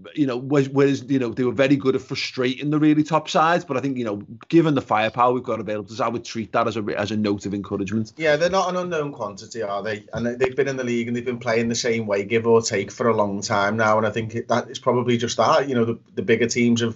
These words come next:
Speaker 2: have worked out what's the best way to attack them. Um, just going back onto the, the European point, I, w-, I just wonder whether,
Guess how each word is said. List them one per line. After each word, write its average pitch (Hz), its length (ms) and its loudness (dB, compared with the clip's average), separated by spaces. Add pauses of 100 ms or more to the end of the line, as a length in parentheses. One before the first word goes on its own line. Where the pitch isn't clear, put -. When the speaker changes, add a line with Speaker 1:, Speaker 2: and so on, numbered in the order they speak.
(140)
Speaker 2:
have 113 120 0
worked 110 340 4
out 110 240 2
what's 117 340 0
the 113 100 0
best 104 300 0
way 107 220 -2
to 107 240 -4
attack 101 400 -6
them. 131 240 -4 (440)
Um, 120 440 6 (320)
just 202 180 6
going 214 240 6
back 190 220 4
onto 196 280 0
the, 156 380 2
the 147 100 -16
European 143 600 -2
point, 165 340 -2 (140)
I, 143 60 4
w-, 147 220 0
I 147 100 2
just 170 280 -6
wonder 139 360 2
whether, 156 440 4